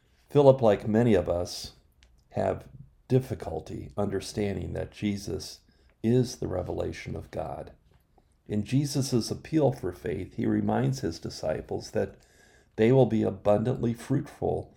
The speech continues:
because of their faith and because of their following.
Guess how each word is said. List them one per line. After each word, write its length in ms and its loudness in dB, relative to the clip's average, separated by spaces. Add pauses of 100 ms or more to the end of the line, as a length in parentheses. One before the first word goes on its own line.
(240)
because 480 -6
of 140 -4
their 160 -6
faith 500 -10
and 160 -2
because 600 -2 (100)
of 160 -6
their 140 -2
following. 680 -8